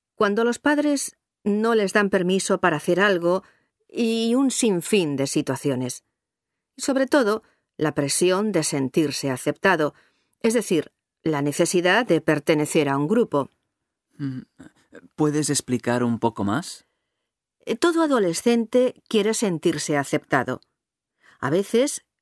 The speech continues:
Speaker 1: pueden lograr entrar en el grupo si tienen el teléfono móvil más nuevo,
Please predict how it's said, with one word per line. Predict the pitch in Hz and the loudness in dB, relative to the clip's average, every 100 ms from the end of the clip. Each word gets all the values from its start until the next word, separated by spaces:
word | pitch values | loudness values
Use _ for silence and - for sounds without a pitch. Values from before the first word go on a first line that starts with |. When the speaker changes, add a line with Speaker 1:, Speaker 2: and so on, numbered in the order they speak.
| _ _ | _ _
Speaker 1:
pueden | 180 165 160 | -2 0 0
lograr | 143 139 160 175 - - | 0 2 2 2 0 -2
entrar | 160 139 135 180 175 156 | -2 -2 0 2 2 2
en | 147 | 0
el | 156 | 0
grupo | 190 247 175 190 233 - | 2 0 2 0 -2 -6
si | - - 139 | -12 -4 -4
tienen | 139 165 160 156 143 | 0 0 2 0 0
el | 135 | -2
teléfono | 131 131 139 - 131 135 | -2 -2 -2 -2 -2 0
móvil | 208 156 143 135 | 0 2 0 0
más | 131 185 | -2 0
nuevo, | 233 226 180 208 | 0 2 0 0